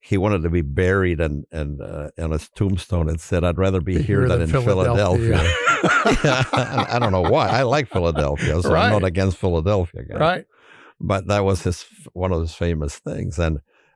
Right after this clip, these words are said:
Speaker 1: and, uh, he, he'd never, he was well known as a drinker.
Speaker 2: Yes.
Speaker 1: And, uh, uh, you know, the reason he didn't drink water is he says, you know, f-, fish, uh, swim in that, and they do everything in that water.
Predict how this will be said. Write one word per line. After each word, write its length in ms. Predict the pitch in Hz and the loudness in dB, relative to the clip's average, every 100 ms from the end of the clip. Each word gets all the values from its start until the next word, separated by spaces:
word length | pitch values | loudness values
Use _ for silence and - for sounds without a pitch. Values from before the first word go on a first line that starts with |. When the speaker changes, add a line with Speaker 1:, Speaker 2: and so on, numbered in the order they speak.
| - | -12
Speaker 1:
and, 340 | - 85 80 | -4 -2 0
uh, 200 | 80 82 | -2 -2
he, 180 | 90 104 | -2 -2
he'd 260 | 90 101 95 | 0 -2 0
never, 320 | 113 104 90 | 0 0 -2
he 120 | 87 117 | 0 0
was 340 | 107 87 - - _ _ - | 0 -2 -8 -20 _ _ -8
well 280 | 113 104 104 | 0 2 2
known 240 | 98 98 | 2 2
as 160 | 87 - | 0 -2
a 80 | 71 | -6
drinker. 880 | 69 110 110 98 - 73 71 69 _ - | -4 -2 0 -2 -6 -8 -6 -8 _ -2
Speaker 2:
Yes. 500 | 135 127 98 - - - - | 0 0 -2 -10 -20 -20 -4
Speaker 1:
And, 460 | 87 85 85 73 | 0 2 0 0
uh, 420 | 85 78 73 73 - | 0 2 2 0 -4
uh, 140 | 85 - | -10 -8
you 180 | 87 92 | -2 0
know, 120 | 82 | 2
the 100 | 78 | 2
reason 320 | 82 95 - 73 | 2 0 -2 -2
he 140 | 85 | -2
didn't 220 | 82 78 | -2 -2
drink 200 | 80 78 - | -2 -4 -4
water 420 | 87 113 139 98 | -2 2 2 0
is 120 | 78 - | -2 -4
he 80 | |
says, 260 | 80 87 78 | -4 -2 -2
you 60 | 95 | -2
know, 120 | 95 | -4
f-, 260 | 73 - _ | -6 -14 _
fish, 840 | - - - 190 208 - - - _ _ _ _ _ _ _ 85 | -20 -14 -2 0 0 -6 -14 -16 _ _ _ _ _ _ _ -4
uh, 160 | 80 | -4
swim 420 | 76 - 90 82 | -4 -4 0 0
in 140 | 78 78 | 0 0
that, 140 | 80 | 0
and 160 | 82 85 | 0 0
they 140 | 117 | -2
do 320 | 160 117 98 92 | -4 -4 -4 -2
everything 500 | 123 110 - 78 71 | -4 -4 -6 -6 -8
in 120 | 69 | -8
that 160 | 73 - - | -8 -4 -4
water. 340 | 73 - 69 | -2 -2 -2